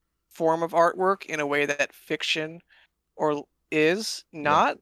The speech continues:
Speaker 1: you know what I mean? And I think music also is intensely impressionistic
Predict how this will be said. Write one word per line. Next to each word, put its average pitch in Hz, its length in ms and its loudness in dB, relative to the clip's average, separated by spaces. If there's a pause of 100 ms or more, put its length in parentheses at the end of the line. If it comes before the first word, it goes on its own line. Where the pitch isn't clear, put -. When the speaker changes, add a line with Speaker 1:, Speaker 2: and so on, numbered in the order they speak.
Speaker 1:
you 175 100 -8
know 185 80 0
what 180 100 2
I 185 40 -4
mean? 202 280 -10 (600)
And 175 260 4
I 180 140 4
think 196 400 -2
music 160 580 -6 (240)
also 156 500 2
is - 340 -10 (380)
intensely 151 800 -8
impressionistic 135 1080 -6